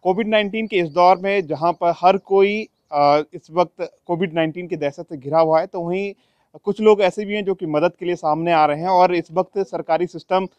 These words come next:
इतना काम नहीं कर पा रहा है जितना लोगों की मदद जो है, लोगों को सहारा दे रही है। इसी तरह की मदद करने वाली एक टीम हमारे साथ मौजूद है जो कि देहरादून में अलग-अलग व्यवसाय के लोग जो हैं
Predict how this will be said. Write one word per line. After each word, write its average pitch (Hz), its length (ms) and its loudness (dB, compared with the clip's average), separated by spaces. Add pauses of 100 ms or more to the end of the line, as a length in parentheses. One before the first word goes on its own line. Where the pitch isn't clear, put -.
(180)
इतना 185 220 -2
काम 190 260 4
नहीं 180 260 0
कर 190 160 0
पा 165 180 0
रहा 165 120 4
है 196 80 0
जितना 175 320 -6
लोगों 160 240 -2
की 165 120 -10
मदद 147 260 0
जो 147 160 -8
है, 156 180 -4
लोगों 151 240 -4
को 156 80 -8
सहारा 139 340 -4
दे 131 140 -8
रही 127 160 -10
है। 127 60 -6 (340)
इसी 220 200 -8
तरह 220 220 0
की 214 200 -8
मदद 180 260 -2
करने 165 200 -4
वाली 170 200 2
एक 165 160 0
टीम 202 240 -4
हमारे 175 160 0
साथ 170 140 -6
मौजूद 151 360 -6
है 170 100 -6
जो 165 120 -8
कि 151 100 -12
देहरादून 151 460 -4
में 202 200 -6 (420)
अलग-अलग 214 380 4
व्यवसाय 170 440 0
के 190 100 -6
लोग 180 220 0
जो 175 120 -4
हैं 175 280 -4